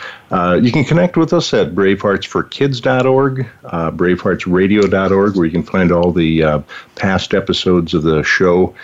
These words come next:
in the show links section. You can also find how to contact, uh, DeAndre. All of his, uh,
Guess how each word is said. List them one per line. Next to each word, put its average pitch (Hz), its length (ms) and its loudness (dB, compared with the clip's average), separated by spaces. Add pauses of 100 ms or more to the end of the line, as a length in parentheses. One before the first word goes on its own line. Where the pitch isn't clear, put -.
(240)
in 87 240 2
the 76 80 0
show 95 260 2
links 90 320 2
section. 95 420 0
You 80 80 -2
can 95 120 0
also 107 280 0
find 92 320 0
how 101 120 -2
to 107 100 -2
contact, 95 680 -4
uh, 80 180 0
DeAndre. 85 640 0 (440)
All 92 240 0
of 87 80 -2
his, 87 380 0
uh, 78 380 0